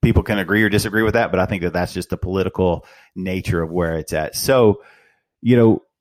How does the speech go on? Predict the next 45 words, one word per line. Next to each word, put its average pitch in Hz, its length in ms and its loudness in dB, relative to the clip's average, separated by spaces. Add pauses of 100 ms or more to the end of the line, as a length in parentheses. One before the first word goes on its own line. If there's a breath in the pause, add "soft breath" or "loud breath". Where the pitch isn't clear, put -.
what 110 360 0
I 110 100 0
think, 120 380 -8
you 101 220 -8
know, 101 100 -6
to 90 160 -10
answer 101 160 -8
your 92 60 -8
question, 95 380 -10 (280)
I 98 100 -10
think 110 240 -10
we're, 107 80 -2 (140)
we're 95 160 -10
kind 110 220 -10
of 113 80 -10
in 104 80 -6
a 95 40 -8
similar 120 360 -8
environment 113 380 -4
that 110 80 -2
we 107 120 2
were 113 320 2
back 101 260 -4
at 98 120 -10
the 90 140 -8
end 107 140 -8
of 101 60 -10
the, 98 140 -8 (180)
the 98 80 -2
financial 110 400 -2
crisis. - 460 -10
Obviously 101 500 -4
not 92 220 -4
the 123 80 -6
same, 117 400 -4 (520 soft breath)
but 98 100 0
I 101 40 0
think - 240 -4
people 107 260 -2
are 104 60 -2
gonna 98 140 -2
have 95 320 -6
to 98 100 -16
be 104 140 -8
willing 113 500 -4